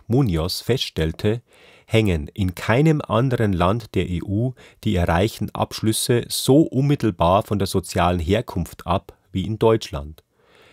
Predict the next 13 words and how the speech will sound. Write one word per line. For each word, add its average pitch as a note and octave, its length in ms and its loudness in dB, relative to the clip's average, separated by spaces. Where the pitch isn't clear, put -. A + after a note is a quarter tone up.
Insbesondere A2+ 1080 2
Migrantenkinder G#2 1080 0
sind G2+ 300 -4
betroffen. G2+ 600 -4
Sie - 160 -2
sind A#2+ 340 4
überwiegend C3+ 600 2
hochmotiviert, B2+ 880 0
scheitern A2+ 540 2
aber E2+ 300 0
regelmäßig G2 800 -2
am F2+ 100 -4
selektiven G#2+ 840 -4